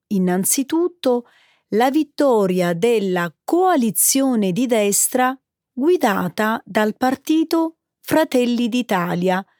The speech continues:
di Giorgia Meloni alle elezioni politiche italiane di domenica.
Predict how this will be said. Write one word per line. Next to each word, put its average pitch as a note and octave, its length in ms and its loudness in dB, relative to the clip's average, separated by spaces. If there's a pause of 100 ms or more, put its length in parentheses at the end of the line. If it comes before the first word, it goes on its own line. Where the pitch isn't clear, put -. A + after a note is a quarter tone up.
(320)
di G#3 320 -2
Giorgia E3+ 540 0
Meloni E3 600 -2 (520)
alle A#3+ 400 2
elezioni G3+ 840 0
politiche A3+ 960 -2 (100)
italiane G3 960 0
di A#3+ 180 -2
domenica. F3 720 0